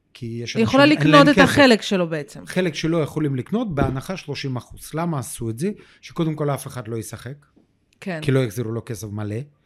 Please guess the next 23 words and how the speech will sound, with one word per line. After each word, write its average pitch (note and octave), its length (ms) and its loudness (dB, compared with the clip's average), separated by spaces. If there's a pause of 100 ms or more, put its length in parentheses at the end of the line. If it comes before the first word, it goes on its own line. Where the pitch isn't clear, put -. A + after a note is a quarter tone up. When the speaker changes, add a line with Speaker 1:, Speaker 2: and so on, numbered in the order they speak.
(340)
Speaker 1:
כי A#2 100 -16
זה G2+ 120 -8
מאוד A#2+ 260 -6
בעייתי A#2 340 -6
לכל G#2+ 260 -8
הקבוצה. A3 300 0
Speaker 2:
כן, C#3 140 -2
כי F3+ 320 -8
כולם G3+ 420 -4
תלויים F#3+ 300 -6
אחד F3 340 -10
בשני. E3 120 -6
Speaker 1:
תלויים, D3+ 580 6
זה C3 120 0
נזקים, C3 520 -2
זה C3 80 -4
קנסות B2+ 500 -4
ועניינים. A2 320 -4
Speaker 2:
כן. F3 180 -6 (360)
Speaker 1:
אז C3 80 -12
שלושים E3+ 460 -2
אחוז, F3+ 520 -4 (220)
אה, C3+ 40 -6